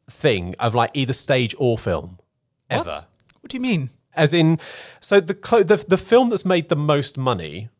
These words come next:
Speaker 1: the, like, gross,
Speaker 3: Hmm.
Speaker 1: is still Avatar, okay? And it, and it took around two billion dollars, about two point eight billion dollars, somewhere around that. Avengers Endgame, Titanic, they all
Speaker 3: Mm,
Speaker 1: took
Speaker 3: mm.
Speaker 1: around the two billion dollar mark.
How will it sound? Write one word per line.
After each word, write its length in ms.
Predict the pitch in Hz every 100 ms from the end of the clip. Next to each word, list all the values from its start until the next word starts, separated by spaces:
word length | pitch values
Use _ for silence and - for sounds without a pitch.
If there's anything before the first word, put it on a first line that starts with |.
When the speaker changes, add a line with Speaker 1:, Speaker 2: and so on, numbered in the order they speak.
| _
Speaker 1:
the, 160 | 139
like, 240 | 104 104 104
gross, 640 | 120 117 87 104 - -
Speaker 3:
Hmm. 220 | - 151
Speaker 1:
is 100 | 135
still 260 | 135 160 143
Avatar, 580 | 120 101 - 90 80 107 _ -
okay? 340 | - 95 87 -
And 140 | 120
it, 80 | 117
and 140 | 123 120
it 200 | - -
took 200 | 156 151
around 360 | 135 117 117 - -
two 380 | - 120 113 101 _
billion 360 | 117 104 98 95
dollars, 320 | 95 85 80
about 180 | 95 85
two 120 | 110
point 160 | 107 101
eight 140 | 98
billion 200 | 98 95
dollars, 220 | 95 95
somewhere 220 | - 101 95
around 160 | 92
that. 120 | 95 95 - -
Avengers 440 | 123 165 156 143 -
Endgame, 580 | 123 120 120 117 117
Titanic, 560 | 117 123 110 120 110 -
they 140 | 165 170
all 100 | 190
Speaker 3:
Mm, 40 |
Speaker 1:
took 100 | 165
Speaker 3:
mm. 60 | 151
Speaker 1:
around 180 | 143 131
the 80 | 135
two 240 | - 123
billion 500 | 107 - 117 110 95
dollar 280 | 92 92 85
mark. 420 | 73 - - -